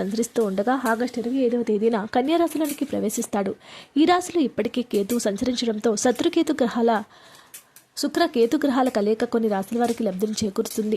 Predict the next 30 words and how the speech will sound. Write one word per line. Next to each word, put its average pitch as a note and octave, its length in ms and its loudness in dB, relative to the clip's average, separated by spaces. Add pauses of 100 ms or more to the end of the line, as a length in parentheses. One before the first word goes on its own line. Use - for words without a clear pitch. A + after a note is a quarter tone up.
రెండు A3+ 200 2
వందల G#3+ 220 -2
తొంభై G#3+ 280 -2
ఏడు G#3+ 160 0
రోజుల G#3 240 0
తర్వాత A#3 440 0
సత్-, A#3+ 280 -2 (380)
శుక్ర E4+ 320 2
కేతు B3 320 0
గ్రహాల A#3 340 0
కలయిక A3 380 -2 (480)
సుమారు E4 380 4
రెండు D#4+ 200 0
వందల C4 200 -2
తొంభై A3+ 300 0
ఏడు G#3+ 140 2
రోజుల G#3+ 160 -2
తర్వాత A#3 440 0
శుక్రకేతు D4+ 560 0
గ్రహ A3 240 -2
కలయిక A3 340 0
జరుగుతుంది. G#3 440 -2
ఈ G#3 100 2
రెండు A3+ 160 0
గ్రహాలు A#3 400 0
సెప్టెంబర్ A3 460 0
పద్దెనిమిది A3+ 400 -2
వరకు C4+ 180 0
కలిసే A3 320 -2
ఉంటాయి. G#3 380 0